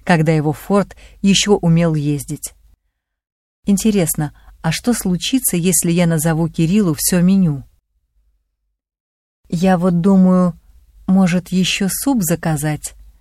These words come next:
Постукиваю пальцем по губам в томной задумчивости. У них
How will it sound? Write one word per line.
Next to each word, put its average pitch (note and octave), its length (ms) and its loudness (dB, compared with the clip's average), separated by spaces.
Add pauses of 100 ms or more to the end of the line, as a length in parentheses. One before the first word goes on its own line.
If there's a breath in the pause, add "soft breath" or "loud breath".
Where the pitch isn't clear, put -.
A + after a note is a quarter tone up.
(300)
Постукиваю E3 760 -2
пальцем D#3+ 420 -2
по D#3+ 140 -4
губам D#3 380 0
в - 120 -10
томной D#3+ 380 0
задумчивости. D3+ 1000 -4 (960)
У G3+ 120 0
них G3+ 280 4